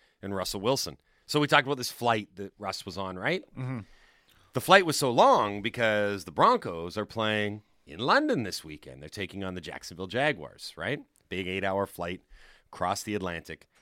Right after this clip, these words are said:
Speaker 1: Uh, Jay in OK Falls, hashtag W W L what we learned. Nathaniel Hackett received support from the Broncos G M in the form of an endorsement.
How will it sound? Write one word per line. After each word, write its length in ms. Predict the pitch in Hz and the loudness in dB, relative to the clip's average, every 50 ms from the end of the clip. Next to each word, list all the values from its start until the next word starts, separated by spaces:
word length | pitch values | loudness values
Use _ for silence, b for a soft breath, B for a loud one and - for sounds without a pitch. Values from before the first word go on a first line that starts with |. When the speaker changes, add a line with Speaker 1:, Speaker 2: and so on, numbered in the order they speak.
| _ _ | _ _
Speaker 1:
Uh, 120 | - 98 98 | -4 -4 -4
Jay 260 | 95 85 123 127 131 | -2 0 2 4 4
in 80 | 135 131 | 4 4
OK 320 | 127 127 123 - 120 110 | 4 2 2 2 0 0
Falls, 580 | 104 - 110 110 107 104 95 90 87 - - - - | 0 2 4 6 6 6 4 2 0 -4 -8 -6 -2
hashtag 440 | 110 113 113 - - 127 113 104 90 | 0 0 0 0 2 0 0 2 2
W 180 | 117 110 113 | 2 2 4
W 200 | 113 110 104 107 | 4 4 4 6
L 120 | 107 104 101 | 4 4 4
what 120 | 107 117 98 | 2 -2 -2
we 60 | 101 | -4
learned. 400 | 95 95 104 110 104 95 90 85 b b b b b b | -2 0 2 2 2 0 -2 -4 b b b b b b
Nathaniel 520 | - 113 - - 147 170 180 180 160 135 117 | -6 -4 2 4 4 6 6 6 4 2 2
Hackett 540 | - 120 135 147 156 160 - 107 92 92 | 2 0 2 2 2 2 0 -4 -4 -4
received 600 | 85 98 98 - - 117 117 113 113 110 104 - - - | -4 -6 -6 -4 -2 -2 0 0 0 -2 -4 -6 -10 -10
support 680 | - - - 110 - - 156 165 175 139 80 - - - _ _ _ _ _ _ _ _ | -6 -6 -6 -6 -6 -4 -2 0 0 0 0 -4 -12 -20 _ _ _ _ _ _ _ _
from 140 | - 117 | -4 -4
the 60 | 117 104 | -4 4
Broncos 580 | 90 117 117 123 123 - 127 120 113 110 104 | 6 8 8 8 6 4 4 4 4 4 2
G 200 | - - 107 120 | 0 2 4 6
M 220 | 120 110 98 92 - b b b b b - | 6 6 4 2 -4 b b b b b -2
in 120 | 110 113 | 0 0
the 80 | 110 104 | 0 -2
form 480 | - - 113 117 120 123 123 127 127 - _ _ _ _ _ _ _ - | 0 4 6 8 8 8 8 4 0 -8 _ _ _ _ _ _ _ -4
of 120 | 98 90 | -2 0
an 100 | 104 113 | 2 2
endorsement. 680 | 123 135 147 123 147 160 190 202 185 - - 82 67 - | 4 2 2 4 6 8 8 8 6 2 -6 -8 -10 -12